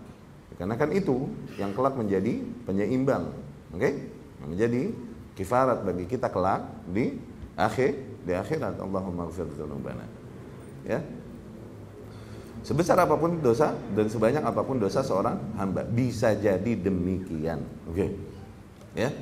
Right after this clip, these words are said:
Allah berfirman, "Qul ya ibadiyalladzina asrafu ala anfusihim la taqnatu min rahmatillah." Katakanlah,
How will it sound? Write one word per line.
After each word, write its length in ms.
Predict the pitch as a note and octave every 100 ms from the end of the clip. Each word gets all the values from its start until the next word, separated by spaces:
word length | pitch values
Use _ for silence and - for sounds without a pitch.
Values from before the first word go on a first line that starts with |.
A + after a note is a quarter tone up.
| C#3+ - - - - - - - - - - - - - - - - - - - - - - - - - - - - - - - - -
Allah 160 | G#2 B2
berfirman, 400 | B2+ D3 D3+ C#3+
"Qul 240 | D3 D#3
ya 160 | E3 D#3+
ibadiyalladzina 880 | D3+ D#3+ D3+ D#3 D#3 D3+ D3 D3+ C#3
asrafu 480 | C#3 C#3+ C#3 C#3
ala 240 | B2 B2 A#2+ A2+
anfusihim 560 | A#2 A2+ A#2 A2 G#2
la 160 | C#3+ A3+
taqnatu 480 | A2+ G#2+ G#2 G2 G2+
min 80 |
rahmatillah." 1040 | F#2 F#2 F2 F#2 E2 E2 D2+ D2+ F#2 - -
Katakanlah, 640 | G#2+ D3+ F3+ D#3 F#2 E2